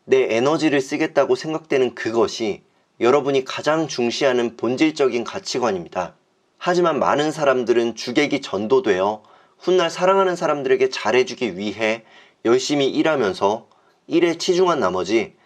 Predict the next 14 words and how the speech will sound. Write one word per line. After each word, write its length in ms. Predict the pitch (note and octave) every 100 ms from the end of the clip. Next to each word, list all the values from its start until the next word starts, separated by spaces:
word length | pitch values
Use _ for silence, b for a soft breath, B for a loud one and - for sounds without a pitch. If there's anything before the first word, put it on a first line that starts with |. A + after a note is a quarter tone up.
| b b
거기서 380 | - C3+ D#3+ D#3+
받은 340 | - A2 B2
스트레스를 680 | B2 _ - C3+ - A#2 A#2
사랑하는 460 | A#2 E3 F3 E3 D3
사람들에게 640 | C#3 E3+ E3+ D3+ B2 A#2
풀기도 380 | - E3 E3+ A#2
합니다. 420 | F2 - F2 D#2+ _ _ _
우리가 340 | A#2 D3 C#3+
어떤 500 | - A2+ - E3 F3
것이 320 | D3+ D3+ D#3
중요한 480 | - B2 B2+ D3 C#3+
것인지를 640 | B2 A#2 A#2+ A2 A#2 A2
늘 240 | F#2+ B2+ B2
생각한다면 880 | D#3+ D#3 D#3+ A2+ F2 F2 A2+ G2